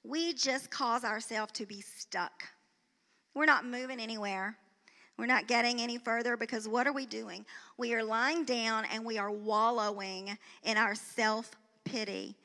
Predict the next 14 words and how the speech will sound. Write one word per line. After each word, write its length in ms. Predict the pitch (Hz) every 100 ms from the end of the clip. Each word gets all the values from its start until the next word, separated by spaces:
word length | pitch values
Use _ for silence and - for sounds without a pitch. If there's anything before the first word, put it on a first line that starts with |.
| _ _
in 120 | 208
our 160 | 208 202
victim 460 | 202 202 - 220 214
mentality. 800 | 214 214 202 196 - - - - _ - - - - -
And 240 | 233 240
we 160 | 269 370
have 280 | 415 302 233
got 300 | 240 220 -
to 140 | - 240
let 400 | 226 208 180 -
people 480 | 202 233 - 285 -
off 300 | 220 226 -
the 80 | 226
hook 480 | 220 208 220 240